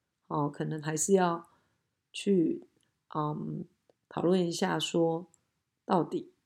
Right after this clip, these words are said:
是怎么样的情形。哦，到底为什么会发生这个离婚的事由？然后婚姻出现破绽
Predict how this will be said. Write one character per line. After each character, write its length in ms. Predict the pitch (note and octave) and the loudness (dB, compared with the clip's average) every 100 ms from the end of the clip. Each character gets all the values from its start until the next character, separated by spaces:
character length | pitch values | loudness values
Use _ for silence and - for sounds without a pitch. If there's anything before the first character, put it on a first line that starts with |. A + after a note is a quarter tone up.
| _ - | _ -18
是 240 | - F3+ | -8 -6
怎 180 | - - | -4 -2
么 60 | |
样 200 | - E3 | -2 -2
的 100 | C#3 | -2
情 280 | - - - | -6 -8 -10
形。 220 | - - - _ _ _ _ _ _ _ _ | -12 -12 -16 _ _ _ _ _ _ _ _
哦， 220 | - - - _ _ _ _ _ _ - | -16 -16 -20 _ _ _ _ _ _ 0
到 160 | G3+ | 2
底 100 | D#3+ | 4
为 140 | - F#3+ | 4 2
什 140 | - | 0
么 120 | D3+ | -2
会 140 | D#3+ E3+ | -2 -2
发 240 | E3+ E3 | -2 -4
生 440 | E3 D#3+ D3+ D3+ - _ _ _ _ _ _ | -4 -2 -2 -4 -10 _ _ _ _ _ _
这 140 | - | -4
个 540 | F3+ E3 - D#3 A2+ - _ _ _ _ | -2 -4 -4 -8 -14 -18 _ _ _ _
离 200 | D3+ D#3+ | -4 -4
婚 320 | D#3+ E3+ E3+ | 0 0 0
的 300 | E3+ F3 - - | -4 -8 -12 -8
事 280 | - - - | -4 -2 -2
由？ 180 | - - _ _ _ _ _ _ _ _ _ _ _ _ _ _ _ _ _ _ _ _ _ _ _ _ _ _ _ _ _ - | -4 -12 _ _ _ _ _ _ _ _ _ _ _ _ _ _ _ _ _ _ _ _ _ _ _ _ _ _ _ _ _ -6
然 160 | E3 | -2
后 180 | D#3+ F#3+ | 2 2
婚 140 | E3+ F3+ | 4 2
姻 100 | F3 | 2
出 140 | F#3 | 4
现 200 | F3+ E3 | 4 2
破 220 | - D#3 | 2 -2
绽 160 | - | -2